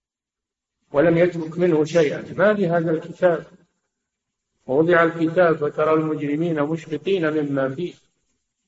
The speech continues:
ويقولون يا ويلتنا ما لهذا الكتاب لا يغادر صغيرة ولا كبيرة إلا أحصاها ووجدوا ما عملوا حاضر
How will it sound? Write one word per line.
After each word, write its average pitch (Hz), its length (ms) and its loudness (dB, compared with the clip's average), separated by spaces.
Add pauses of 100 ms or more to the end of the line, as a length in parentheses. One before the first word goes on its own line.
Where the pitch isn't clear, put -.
(160)
ويقولون 147 720 0
يا 147 300 4
ويلتنا 220 760 -8
ما 214 220 -2
لهذا 156 400 0
الكتاب 131 680 -4 (240)
لا 220 200 2
يغادر 139 600 2
صغيرة 127 800 -2
ولا 131 240 0
كبيرة 139 760 -2 (560)
إلا 180 440 0
أحصاها 131 520 -10 (1400)
ووجدوا 160 580 4
ما 139 180 2
عملوا 139 500 -2
حاضر 143 640 -2